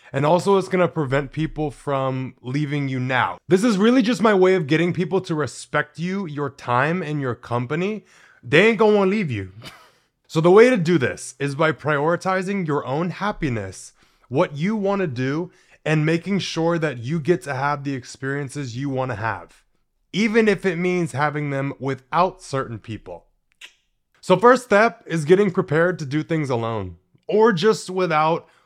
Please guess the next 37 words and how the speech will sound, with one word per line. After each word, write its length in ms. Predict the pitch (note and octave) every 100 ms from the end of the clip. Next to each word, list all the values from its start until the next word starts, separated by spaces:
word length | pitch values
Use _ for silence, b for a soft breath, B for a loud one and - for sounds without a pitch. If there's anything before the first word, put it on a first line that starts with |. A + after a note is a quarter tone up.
| b
whoever 360 | F3 F#3+ F#3+
you 220 | F#3+ E3+ E3+
intended 560 | D3+ D3+ D#3+ D3 C3+
to 100 | - B2+
be 120 | B2+
with. 240 | G#2 E2+ A#2+
I'm 100 | G3
gonna 160 | B3+
give 220 | G3 A3
you 100 | B3
some 220 | B3+ B3+ A#3+
examples 580 | F3 C3+ C3+ B2+ D#3
that 140 | C#3 D3
are 80 | C#3+
gonna 200 | C#3 C#3
give 240 | B2+ B2+
you 60 | C#3
this 220 | C3+ B2
whole 460 | - C3+ C#3 C#3 C3
image 420 | B2+ C3+ C3+ A#2
and 100 | A#2+
paint 220 | B2+ B2+
it 80 | A2
real 140 | C3+
nice 260 | D3+ C#3 -
and 100 | B2+
pretty 220 | A2 F#2+
for 220 | - F#2+
you, 120 | E2+ - b b
so 200 | - C#3+
it's 100 | C3
digestible. 800 | C#3+ A#2+ C3 A#2+ - F#2 E2+ _ b
And 120 | D3+
this 180 | G3+ A3+
applies 500 | C4+ E3+ G3 F#3+ F#3
to 100 | F#3
friendships 720 | - D3+ D#3+ - F3+ F3 -